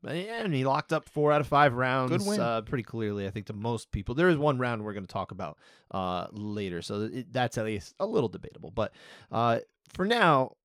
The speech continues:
Speaker 1: let's just think big picture here. What, uh, what's next for him? Now he's Bilal Muhammad. He's got a signature win here against Vicente Luque. There's not really someone who's in his way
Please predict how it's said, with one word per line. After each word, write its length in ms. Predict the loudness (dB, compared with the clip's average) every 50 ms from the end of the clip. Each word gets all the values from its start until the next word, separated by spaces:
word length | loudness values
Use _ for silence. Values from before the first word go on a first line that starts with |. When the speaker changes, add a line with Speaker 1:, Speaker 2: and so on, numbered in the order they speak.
| _ _ _ _ _ -8
Speaker 1:
let's 140 | -6 -4
just 160 | -2 -4 -2 0
think 200 | -2 -2 0 0
big 200 | -2 -4 0 -2
picture 260 | -2 -2 -2 -4 -8
here. 180 | -6 -6 -6
What, 260 | -2 2 2 2 2 0
uh, 140 | -8 -8 -10 -12 -16 _ _ -12
what's 260 | -6 -6 -4 -4 -2
next 300 | -2 -2 -2 -2 -4 -8
for 80 | -10 -8
him? 180 | -8 -8 -8
Now 160 | -6 -2 0 2
he's 160 | 2 0 0
Bilal 380 | -4 -4 -2 0 2 2 2
Muhammad. 320 | 2 0 -2 -2 -4 -4 -8
He's 80 | -2
got 120 | 0 0 0
a 40 | 0
signature 420 | 0 -2 -2 -2 -2 -4 -4 -6
win 240 | -6 -6 -8 -10 -8
here 380 | -8 -8 -6 -4 -4 -6 -8 _ _ _ _
against 300 | -10 -6 -6 -4 -6 -6
Vicente 460 | -6 -8 -8 -6 -6 -6 -6 -6 -6 -6
Luque. 460 | -4 -6 -8 -6 -6 -4 -4 -6 -6 _ -20 -16 -2 2
There's 200 | 2 4 4 6
not 260 | 4 4 4 4 4
really 520 | 6 6 8 8 6 6 4 4 0 -4 _ _ _ _ _ _ -8
someone 480 | -6 -4 2 4 4 6 6 6 4 6
who's 220 | 4 4 2 0 -4 -6
in 180 | -6 -2 0
his 260 | 0 0 -2 -2 -6 -10
way 600 | -12 -10 -8 -6 -6 -6 -6 -6 -6 -6 -6